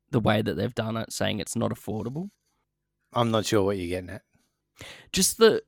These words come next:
Speaker 1: that analogy that is used, "Don't buy yourself a Camry or a Falcon, buy yourself a Rolls Royce." I don't think it applies to
Speaker 2: I think, I think he's saying there that don't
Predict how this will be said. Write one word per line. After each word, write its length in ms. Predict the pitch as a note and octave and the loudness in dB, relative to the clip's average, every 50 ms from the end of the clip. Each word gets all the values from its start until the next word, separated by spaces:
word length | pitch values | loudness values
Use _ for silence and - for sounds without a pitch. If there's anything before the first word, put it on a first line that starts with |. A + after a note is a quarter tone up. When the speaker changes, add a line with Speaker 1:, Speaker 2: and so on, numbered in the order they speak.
| _ - | _ 0
Speaker 1:
that 200 | - C#3+ C#3+ C#3 | 2 4 4 4
analogy 520 | B2+ A#2 G#2 G#2 A2+ B2+ C3+ C3 C3+ B2+ | 4 2 2 2 2 2 2 2 0 0
that 180 | A2 A2+ A2 A2 | 0 -2 -4 -4
is 260 | G#2 G#2 G2+ G2+ G#2+ | -6 -6 -8 -8 -10
used, 300 | G#2+ G#2 G#2+ A2 - - | -10 -8 -8 -10 -4 -2
"Don't 240 | A2 A2 A2+ G#2+ - | -2 -2 -2 -2 -2
buy 140 | G2+ G2+ | -4 -2
yourself 360 | G2+ G#2 G#2 - - G2+ G#2 G#2+ | -2 -4 -4 -4 -6 -6 -6 -6
a 60 | G#2 | -10
Camry 480 | - - A2 G2+ G#2+ G#2 G2+ F#2+ F#2+ F2+ | -10 -10 -10 -10 -8 -10 -12 -12 -12 -14
or 180 | F2+ F#2 F#2 | -14 -14 -14
a 60 | G2+ - | -14 -16
Falcon, 540 | - - G2+ G2 G#2 - - F#2+ F#2 G#2+ A2 | -14 -12 -10 -10 -10 -10 -12 -14 -14 -12 -12
buy 140 | G#2+ G#2+ G2+ | -10 -10 -10
yourself 340 | F#2+ - - G#2 G2 - - | -10 -8 -8 -10 -10 -8 -10
a 40 | G#2 | -8
Rolls 320 | G2 F#2+ G#2 G2 A2 G#2+ | -6 -6 -6 -8 -8 -8
Royce." 200 | A2+ G2 G2 - | -8 -8 -8 -6
I 80 | - C3 | -2 0
don't 220 | C#3 D#3 F3+ E3 | 0 0 0 -2
think 160 | - G#3 F#3+ - | -4 -6 -6 -6
it 80 | E3 | -6
applies 640 | B2+ - - - A2 G#2+ G#2 G#2 G2 G#2 G#2+ - - - - | -6 -8 -8 -8 -6 -6 -4 -4 -4 -6 -8 -10 -16 -18 -14
to 460 | - - G#2 G2+ G2 G2+ G#2 G2+ - - _ _ _ _ _ _ _ _ - - | -8 -6 -6 -4 -4 -6 -8 -10 -12 -14 _ _ _ _ _ _ _ _ -16 -4
Speaker 2:
I 100 | - C3 | 0 2
think, 180 | C3+ D3+ F#3 F3+ | 2 2 2 2
I 100 | B2 B2 | 2 2
think 200 | B2+ F3 G#3 F3+ | 4 2 2 2
he's 160 | D#3 C3 G#2 | 0 0 2
saying 320 | - - A#2+ A2 G#2+ G#2 G2+ | 2 2 2 2 2 0 0
there 220 | G2 G2 G2 F#2 | 0 0 0 0
that 240 | F2+ F#2 F2+ - - | -2 -4 -6 -2 -2
don't 280 | G#2+ G2 G2 G2 G#2+ | 0 0 0 -2 -4